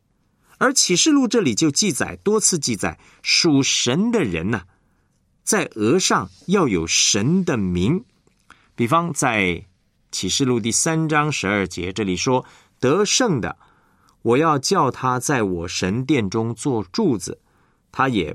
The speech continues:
不再从那里出去。”我又要将我神的名和我神城的名，并我的新名都写在它上面。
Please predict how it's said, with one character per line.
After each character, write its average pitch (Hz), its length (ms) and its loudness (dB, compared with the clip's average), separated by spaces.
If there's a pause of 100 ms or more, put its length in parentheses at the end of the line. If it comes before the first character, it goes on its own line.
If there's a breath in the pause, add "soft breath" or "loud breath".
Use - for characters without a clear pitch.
不 139 100 -2
再 117 380 -2 (200)
从 92 300 -6
那 110 160 0
里 76 140 -8
出 139 260 -2
去。” 101 300 -4 (400 soft breath)
我 135 240 4
又 214 240 2
要 165 180 2
将 156 400 0
我 101 300 2
神 170 480 0
的 175 100 0
名 113 360 0
和 123 180 -2
我 101 260 2
神 123 380 -4
城 143 320 -2
的 170 100 0
名， 101 320 0 (300 soft breath)
并 185 260 2
我 98 140 2
的 107 100 0
新 226 300 0
名 127 460 0 (240 soft breath)
都 208 200 2
写 85 400 0
在 131 220 -2
它 107 180 -8
上 135 320 -2
面。 92 240 -4